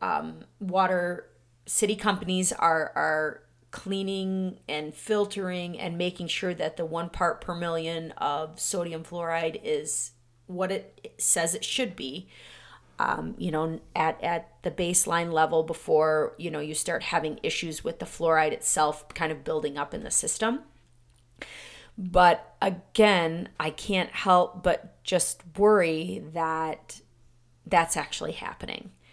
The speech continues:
And when I read things that, you know, high levels of fluoride and buildup of fluoride can cause all of these issues, um, it just makes me deeply concerned, right?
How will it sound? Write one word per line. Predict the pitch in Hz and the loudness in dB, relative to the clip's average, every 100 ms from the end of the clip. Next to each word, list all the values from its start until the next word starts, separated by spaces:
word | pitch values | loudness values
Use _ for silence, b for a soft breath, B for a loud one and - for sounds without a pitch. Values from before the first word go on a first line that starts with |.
| b b b _ | b b b _
And | 170 165 165 | -2 -2 0
when | 165 165 | -2 -2
I | |
read | 170 180 247 208 | -2 0 0 0
things | - 180 180 185 - | -2 -2 -2 -4 4
that, | 165 151 143 - _ - | 6 6 4 -2 _ -4
you | 175 | -2
know, | 156 | -2
high | - 202 | 4 6
levels | 196 180 180 185 | 6 4 4 2
of | 175 | 0
fluoride | - 185 175 175 170 165 | 4 6 8 8 6 2
and | 151 151 | -2 4
buildup | 185 185 185 | 6 6 2
of | 175 | -2
fluoride | - 180 180 170 165 165 160 160 | -6 2 6 6 6 6 4 2
can | 175 156 | -8 -8
cause | - 190 170 156 | -2 2 4 2
all | 165 160 | 2 2
of | 147 | 0
these | 151 143 - | -2 -6 0
issues, | 160 - 165 160 156 147 - B B B B B _ | 2 2 -2 0 0 -2 -6 B B B B B _
um, | - 160 156 156 | 0 0 -2 0
it | 202 190 | 2 4
just | 262 - | 6 6
makes | 208 - | 4 0
me | 185 | -4
deeply | 156 180 - 160 156 | -6 -8 -4 -4 -2
concerned, | 165 151 - 151 135 - | -4 -2 0 0 0 -2
right? | 156 147 147 - | 2 2 2 -2